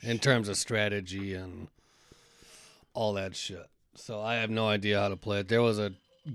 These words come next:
Speaker 1: Go club when I was in college that the nerds would go to. That's saying something, being a physics major <laughs> and saying, "Those fucking nerds."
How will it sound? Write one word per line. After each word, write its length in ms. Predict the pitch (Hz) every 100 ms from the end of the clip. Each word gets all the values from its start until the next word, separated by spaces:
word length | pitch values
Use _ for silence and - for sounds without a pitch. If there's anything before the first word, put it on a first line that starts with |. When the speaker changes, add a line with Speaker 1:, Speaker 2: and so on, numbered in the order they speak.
| 95
Speaker 1:
Go 340 | 107 110 107
club 500 | - - 110 101 98
when 140 | 98
I 80 | 98
was 160 | 98 92
in 100 | 92
college 720 | - 101 95 92 92 87 -
that 240 | 92 90 98 - - - _ _ _ _
the 80 | 90
nerds 480 | 90 98 104 101 87
would 100 | 85
go 180 | 90 90
to. 380 | - 95 92 92 _ _ - - - - _
That's 200 | 110 -
saying 340 | - 110 101
something, 460 | - 104 95 104 104
being 240 | 101 101
a 80 | 90
physics 420 | - 117 98 -
major 380 | 92 98 95 -
<laughs> 20 |
and 140 | - 147
saying, 360 | - 123 170
"Those 220 | 131 151 -
fucking 560 | - 143 - 104 90
nerds." 460 | 95 101 110 120